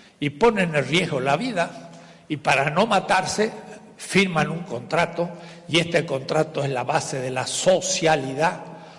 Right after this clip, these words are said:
o de la sociedad política. ¿En qué sentido esos conceptos ya están fetichizados?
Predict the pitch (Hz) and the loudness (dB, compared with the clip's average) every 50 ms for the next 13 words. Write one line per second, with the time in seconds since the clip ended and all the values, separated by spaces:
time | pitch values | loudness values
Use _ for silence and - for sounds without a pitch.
0 | - - 131 135 135 147 143 139 139 139 - - - - - - 143 135 - - | -12 -8 -4 0 2 2 4 4 2 0 -2 -8 -10 -8 -4 -2 0 0 0 -2
1 | - 131 147 156 147 - 147 151 175 196 190 - - - - - - - - - | -4 -2 -2 -2 -2 -2 0 2 2 2 0 0 -8 -10 -8 -8 -8 -8 -10 -12
2 | - - - - - - - - - - - - _ _ _ - - - - - | -20 -20 -20 -20 -20 -20 -20 -20 -20 -20 -20 -20 _ _ _ -20 -20 -20 -20 -20
3 | - - - 165 - - - - 294 - - 240 196 190 175 - 254 277 254 233 | -6 -2 0 0 0 0 2 4 4 6 6 4 4 2 2 2 2 4 6 6
4 | 190 - - 180 185 185 - 185 170 165 - - 254 262 262 - 185 156 147 165 | 4 6 6 4 4 4 4 4 4 4 4 2 2 2 2 0 0 0 2 0
5 | 151 - - 202 214 214 208 - - 170 165 - - 151 - - - 147 139 - | 0 0 0 0 0 0 0 0 0 2 2 0 -6 -8 -8 -6 -6 -4 -2 0
6 | - 220 233 - 123 113 107 - - - - - - | 2 2 2 0 -2 -4 -4 -6 -8 -10 -12 -12 -14